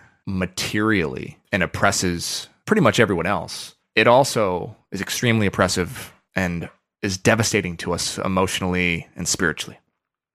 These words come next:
So where this started, there's better people that you could have on your podcast to walk you through the history and the evolution of it. But again, just look at clothing as an example. I had the incredible Alok on our podcast, and just realizing and finding out that it wasn't that long ago that men wore high heels.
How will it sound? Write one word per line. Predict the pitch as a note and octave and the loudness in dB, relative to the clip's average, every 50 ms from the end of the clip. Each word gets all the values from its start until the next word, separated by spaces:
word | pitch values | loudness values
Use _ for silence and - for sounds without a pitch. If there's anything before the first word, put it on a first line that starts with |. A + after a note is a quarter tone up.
| _ - | _ -4
So | - B2 A2+ A2 - _ | -2 0 0 0 -2 _
where | - B2 A2 A2 A#2 A#2+ B2+ C3 | -10 -8 -2 2 4 6 6 6
this | C3 C3 C3 A#2+ | 6 6 4 2
started, | - - C3 A#2+ B2 B2+ C3 B2+ B2 A#2+ B2+ - _ | 2 4 4 6 6 6 4 2 2 0 -4 -10 _
there's | - A2 A2+ A2 G2 - - _ _ _ _ - | -2 0 0 0 0 -2 -10 _ _ _ _ 2
better | B2 A#2 A2+ | 4 4 4
people | A2 - A2+ A2 - A#2 | 4 2 -2 -6 -4 -4
that | - A2+ A2 | -2 -2 -2
you | G#2+ G2 | -2 -2
could | - G#2+ | 0 0
have | G#2 G2+ | 0 0
on | G2+ G2+ | 0 -2
your | G2 | -4
podcast | F#2 - G#2+ G#2 G#2 G2+ - A2 G#2+ G#2+ G2+ - | -2 0 2 2 2 2 0 0 0 0 -2 -2
to | - G2 F2+ E2+ - - | -2 -2 0 0 -2 0
walk | - F#2+ F#2+ F#2 - - | 2 4 4 4 2 -2
you | F#2 | -6
through | - G2 G2 | -4 -2 -2
the | F2 E2 | -2 -2
history | - A2 G2 - - - A2 G2 F#2 | -2 -2 -2 -2 -2 0 0 2 2
and | E2+ | 2
the | F2 F2 | 0 0
evolution | F#2 F2+ F2 - - F#2+ - A2+ | -2 -2 -2 -4 -4 -2 -2 0
of | G#2+ G2+ A2 | 0 0 0
it. | A2+ - - _ - | -2 -4 -6 _ -2
But | A2 | 0
again, | G2+ - B2+ D3+ D#3 G#2+ F2 F2+ F2+ - - - C#3 | 2 4 4 4 4 4 2 0 -6 -10 -12 -8 -2
just | C3 D#3 D3 - | 0 0 2 4
look | F3 D#3 - | 2 2 2
at | B2 - _ | 0 -4 _
clothing | - - - A2 A2 A2+ A2 G2 F#2+ G2 | -4 2 4 4 6 6 4 2 0 -2
as | F#2 F2 | -4 -6
an | - F2+ | -6 -8
example. | F2 - - F#2 E2+ E2+ F#2 F#2 | -6 -4 -4 -4 -2 0 2 2
I | F#2+ F#2 | 2 4
had | G#2 G#2+ G2+ F#2 - - _ _ _ | 2 2 0 0 -4 -12 _ _ _
the | - G2+ F#2+ F#2+ | -2 0 0 0
incredible | F#2+ F#2 - - A2+ G#2+ G#2 G2+ G2 F#2+ F#2 F#2 - - | 0 -2 -2 0 2 4 4 4 4 4 4 2 0 -2
Alok | G2 F2+ F#2+ F#2+ F#2+ F2+ - - - _ - | 0 2 4 4 4 2 0 -4 -18 _ -2
on | - F#2 F2+ F2 F2+ F2 F2+ - - - - | 0 0 2 0 0 -2 -6 -8 -8 -4 -2
our | F2+ E2+ | 0 0
podcast, | - - F2+ F2+ F#2 - - F#2 - - - - - - - | 2 2 2 2 2 0 -2 -2 -2 -4 -4 -6 -8 -4 0
and | - G2+ G2+ G2 G2 - - - - | 2 2 2 2 0 -2 -6 -10 -4
just | - - C3 B2 - - A2+ | 0 0 2 2 0 0 0
realizing | A2+ A#2 B2 B2 A#2 A2 G#2 - G2+ | 2 4 6 6 6 4 4 2 -2
and | G2 F2 | -4 -2
finding | - A2+ G#2 G2 F2+ F2+ F2+ | 0 0 0 0 0 -2 0
out | F#2 A2 B2+ A#2 G2+ - - | 2 2 2 2 0 0 0
that | F2+ F2+ | 0 0
it | F#2+ - - | 0 2 2
wasn't | C#3 D3 - F#3 | 2 2 4 2
that | F3+ F#3+ F3 | 2 2 2
long | D3+ C#3+ E3+ F#3+ | 0 0 0 0
ago | F3 A#2+ A2+ | 0 -2 -2
that | G#2 - | -2 -2
men | - G2+ G2+ G#2+ B2 D#3 D3+ C3+ | -4 -6 -6 -4 -4 -4 -4 -2
wore | C3 C#3+ C#3 | -2 -2 -2
high | C3+ D3 D3 | -2 -2 -2
heels. | B2 D3 F#3+ - - - - | -2 -4 -6 -8 -10 -14 -18